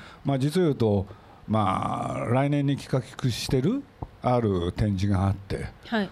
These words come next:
Speaker 1: これで去年、関谷田が来日して、いろんな写真を撮ってもらったんですけれど、
Speaker 2: はい。
Speaker 1: これはあのジブリの橋田っていうのがね、まあ、いろいろ考えてくれて、その中の一つに、
Speaker 2: はい。
Speaker 1: ジブリ美術館を撮る？
Speaker 2: うん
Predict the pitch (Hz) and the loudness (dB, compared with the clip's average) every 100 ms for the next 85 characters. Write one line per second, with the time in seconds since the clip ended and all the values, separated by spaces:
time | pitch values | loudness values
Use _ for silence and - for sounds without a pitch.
0 | - 143 143 139 208 160 92 69 - - | -4 -2 0 2 2 4 2 -2 -8 -20
1 | - 123 110 110 107 127 196 240 - - | -4 0 2 2 2 2 0 -4 -12 -20
2 | 143 - 113 113 110 104 - - - 110 | -8 0 2 4 2 0 -4 -8 0 2
3 | 87 71 - - - 127 160 180 160 143 | 2 -2 -10 -20 -8 -2 2 2 2 2
4 | 151 139 139 - 80 82 82 82 78 - | 2 2 0 0 0 0 0 -2 -4 -4
5 | 67 71 - 220 90 - - - - - | -4 -2 0 0 -2 -10 -18 -16 -18 -6
6 | - 165 156 147 151 160 110 92 123 117 | 0 2 2 2 2 2 2 2 2 2
7 | 82 - 80 85 85 87 82 76 71 - | 0 -2 -4 -2 -2 0 0 -2 -8 -2
8 | 104 101 104 104 101 104 101 92 - 73 | 0 2 2 2 0 2 0 -2 -4 -6
9 | - 65 67 - - - - - 220 247 | -6 -8 -8 -16 -20 -20 -6 0 2 4
10 | 202 139 - 117 107 80 73 - - - | 4 2 2 0 0 -2 -4 -10 -16 -6
11 | 233 190 - - - 107 120 156 165 143 | -4 -4 -8 -12 -2 2 4 4 4 4
12 | 139 135 - 95 69 73 76 80 190 | 2 2 0 0 -2 -4 -2 0 0